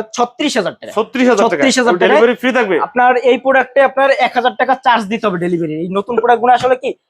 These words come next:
Speaker 1: কষ্ট ওরকম ধরা যায় না ভাই।
Speaker 2: আচ্ছা।
Speaker 1: হ্যাঁ, একদম সীমিত প্রফিটে ছাড়িয়ে দিতেছি প্যাকেট প্রোডাক্ট। পরে আরেকটা প্রোডাক্ট আছে,
Speaker 2: ওয়ালটনের।
Speaker 1: এটা হচ্ছে ওয়ালটনের,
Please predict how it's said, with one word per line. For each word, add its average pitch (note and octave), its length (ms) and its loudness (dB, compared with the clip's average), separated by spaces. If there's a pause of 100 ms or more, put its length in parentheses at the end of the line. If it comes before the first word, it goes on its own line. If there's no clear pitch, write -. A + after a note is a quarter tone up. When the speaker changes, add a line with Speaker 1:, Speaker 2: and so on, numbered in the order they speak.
(300)
Speaker 1:
কষ্ট G#3+ 260 0
ওরকম A3 280 2
ধরা G#3 220 2
যায় E3+ 140 0
না B2 40 -10
ভাই। A2 200 -14
Speaker 2:
আচ্ছা। B2+ 240 -4 (140)
Speaker 1:
হ্যাঁ, G#3 160 2 (180)
একদম A#3 260 0
সীমিত C4+ 220 2
প্রফিটে A#3+ 380 2
ছাড়িয়ে A#3 260 2
দিতেছি A3+ 240 -8 (100)
প্যাকেট F#3 260 0
প্রোডাক্ট। C#3 220 -6 (360)
পরে B3+ 160 4 (380)
আরেকটা C#4 340 0
প্রোডাক্ট A#3+ 260 0
আছে, F#3 200 2
Speaker 2:
ওয়ালটনের। A3+ 280 4
Speaker 1:
এটা C4+ 160 2
হচ্ছে B3+ 200 -2
ওয়ালটনের, A#3+ 480 2